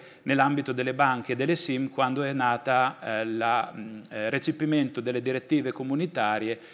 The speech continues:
sull'ambito Basilea due. Eh, anche in quel caso l'attenzione forte è stata sulla governance, sulla trasparenza. Noi ci stiamo rendendo conto, fin da prima ancora, che impatti su noi casse previdenziali,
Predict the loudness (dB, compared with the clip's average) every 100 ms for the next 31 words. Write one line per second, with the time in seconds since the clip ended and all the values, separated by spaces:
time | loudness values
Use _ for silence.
0 | -12 0 4 4 4 0 -2 -2 0 0
1 | 0 0 0 0 -2 -4 -14 -20 -12 -2
2 | 0 2 0 0 0 -2 -2 -6 4 4
3 | 6 4 4 4 6 6 6 2 -2 -2
4 | -2 -2 0 -2 -2 0 0 2 4 4
5 | 2 -2 0 -2 -2 -6 -4 0 2 2
6 | 2 -2 -2 0 0 0 0 -2 -4 -4
7 | -2 2 2 2 -2 -2 0 0 -4 -20
8 | -20 -20 _ _ 2 4 6 4 2 4
9 | 4 4 4 4 4 4 2 2 2 2
10 | 0 0 -2 0 2 6 6 6 2 4
11 | 6 4 0 -2 -2 -2 -6 0 2 2
12 | 0 -6 -2 -2 0 0 -2 -4 -4 0
13 | 0 0 2 2 2